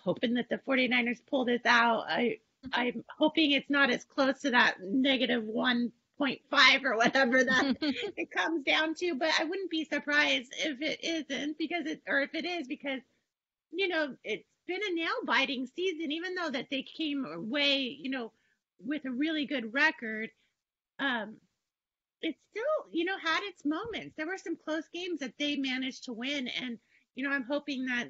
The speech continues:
Speaker 1: the forty-niners, you know, eke this one out if they, you know, obviously I'd rather it not be that close, <laughs> but,
Speaker 2: <laughs>
Speaker 1: you know, but I mean, I think we've kind of experienced that all season. So if you really watch the forty-niners, you know that they're capable,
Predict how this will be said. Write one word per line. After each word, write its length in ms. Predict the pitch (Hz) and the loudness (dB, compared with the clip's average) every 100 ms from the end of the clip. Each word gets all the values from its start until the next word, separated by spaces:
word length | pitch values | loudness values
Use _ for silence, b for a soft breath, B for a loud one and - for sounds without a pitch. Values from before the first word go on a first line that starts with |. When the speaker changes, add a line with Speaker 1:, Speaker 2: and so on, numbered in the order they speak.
| - | -10
Speaker 1:
the 60 | 233 | -10
forty-niners, 560 | 269 269 240 247 240 233 | -6 -4 -4 -4 -6 -8
you 540 | 220 - _ - 247 | -10 -12 _ -12 -8
know, 80 | 240 | -8
eke 180 | - 180 - | -8 -10 -8
this 140 | 262 - | -10 -8
one 180 | 254 | -6
out 280 | 247 269 226 - | -4 -4 -6 -10
if 140 | - _ | -12 _
they, 400 | 254 240 240 226 - | -6 -4 -4 -6 -10
you 160 | - 240 | -10 -8
know, 260 | 240 240 - _ _ _ _ _ - | -6 -8 -14 _ _ _ _ _ -8
obviously 360 | 247 - 247 | -6 -6 -6
I'd 120 | 226 | -6
rather 220 | 226 214 214 | -4 -4 -4
it 80 | 147 | -4
not 180 | 202 | -6
be 80 | - | -4
that 160 | 190 151 - | -4 -6 -4
close, 280 | 349 277 - | -2 0 -2
<laughs> 60 | - | -2
but, 140 | 202 403 359 - - | -2 2 2 2 0
Speaker 2:
<laughs> 540 | 370 196 247 392 277 | 0 2 2 4 4
Speaker 1:
you 160 | 320 320 | 2 2
know, 220 | - 349 - 415 403 B | 2 0 -2 -8 -8 B
but 120 | 381 370 | 4 8
I 120 | 392 | 8
mean, 180 | 392 392 - | 6 0 0
I 160 | 202 | 0
think 260 | 339 403 403 | 2 0 2
we've 180 | 370 349 | 2 0
kind 220 | - 339 | 2 0
of 80 | 320 | 2
experienced 600 | 302 - 302 311 320 294 | -2 -4 0 2 2 2
that 160 | 277 262 | 4 4
all 180 | 226 214 - | 4 0 0
season. 460 | 302 269 156 143 - | 2 2 0 -6 -2
So 180 | 302 277 | 2 2
if 60 | 269 | 2
you 200 | 277 240 | 0 2
really 260 | 302 330 311 | 2 4 2
watch 280 | 254 269 - | 4 2 0
the 80 | - | -8
forty-niners, 680 | 262 247 220 240 233 208 - | -4 -2 0 0 -2 -4 -2
you 100 | 240 | 0
know 200 | 254 247 | 2 0
that 120 | 220 | -2
they're 120 | 220 | -6
capable, 580 | - 285 277 247 226 220 | -2 -2 0 -2 -4 -6